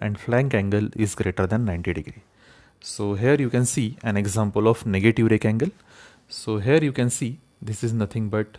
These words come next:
the wedge angle and this is the flank angle. Okay, now the sum of this flank angle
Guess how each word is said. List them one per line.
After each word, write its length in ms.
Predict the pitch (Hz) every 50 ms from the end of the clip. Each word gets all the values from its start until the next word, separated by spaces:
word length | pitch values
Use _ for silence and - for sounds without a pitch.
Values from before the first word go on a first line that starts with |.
| - -
the 180 | 110 104 101
wedge 320 | 92 98 101 101 101 101 110
angle 300 | 104 107 113 147 196 226 - _ _ _ _ _ _ _ _ _ _ _
and 300 | - 98 101 104 107 101
this 180 | 110 123 120 -
is 200 | 113 101 98 95
the 120 | 135 147
flank 400 | 151 - - 120 104 90 90 82
angle. 340 | 85 82 85 85 - - - - - - - _ _ _ -
Okay, 300 | 101 - - 147 185 - - - - - - _ _
now 400 | 117 113 127 135 113 110 135 147
the 120 | - 107 104
sum 320 | - - 143 151 160 156
of 180 | 156 160 135 123
this 220 | 135 139 135 -
flank 400 | - - 123 113 127 156 170 170
angle 340 | 160 151 151 151 175 208